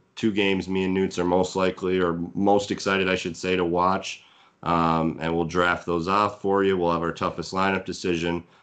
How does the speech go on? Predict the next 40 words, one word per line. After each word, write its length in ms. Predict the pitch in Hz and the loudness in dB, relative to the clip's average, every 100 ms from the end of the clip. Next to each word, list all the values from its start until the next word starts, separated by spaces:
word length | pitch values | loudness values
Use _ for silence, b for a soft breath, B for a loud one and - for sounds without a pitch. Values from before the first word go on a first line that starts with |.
| _ 85 | _ -2
Um, 220 | 87 85 | 2 0
but 140 | 82 | 0
this 240 | 120 123 113 | 2 2 2
week, 200 | 110 101 | 0 0
instead 280 | - 98 | -4 -2
of 80 | 92 | -2
taking 360 | - 95 95 87 | 0 -2 -2 -2
a 80 | 85 | -4
seller's 460 | - 123 123 113 | 0 4 4 4
mindset, 540 | 107 104 104 - 104 82 | 2 2 2 0 0 0
we're 140 | 90 | 0
gonna 160 | 90 87 | 0 0
take 320 | 92 87 90 | -2 -2 -2
a 120 | 87 | -4
buyer's 560 | 78 90 92 95 87 - | 0 2 4 2 0 -2
mindset, 640 | 90 90 82 92 90 82 b b b - | -4 -4 -4 -2 -2 -4 b b b 0
probably 340 | 135 139 135 | 2 6 4
mostly 680 | 113 110 117 117 - 110 110 | 6 6 4 2 0 2 2
from 580 | - 98 98 92 92 82 | 0 -2 0 0 -2 -6
the 680 | 73 82 92 92 90 90 82 - | -8 -2 0 2 2 0 -4 -4
mindset 600 | 90 90 90 90 92 87 | 0 2 2 0 0 0
of 120 | 82 | 0
if 200 | 85 - | -2 -2
you're 260 | 85 82 78 | 0 0 -2
contending, 720 | - 85 - 95 85 78 73 78 | -4 -4 0 0 2 0 -4 -6
who 200 | 95 92 | 0 2
are 100 | 90 | 4
you 180 | 85 | 2
going 300 | 80 85 85 82 | 2 2 2 2
out 160 | 80 | 0
and 120 | 78 | 0
buying? 400 | 80 85 85 85 85 | 0 2 2 0 0
I 40 | |
won't 280 | 92 95 92 b b b _ | 2 2 2 b b b _
completely 540 | - 92 - 107 95 95 | -6 -2 4 4 4 0
constrain 560 | 95 87 95 92 92 | -2 -2 0 2 4
you 120 | 90 | 2
if 140 | 87 - | 0 0
there's 220 | 92 82 | 0 0
a 140 | 80 | -2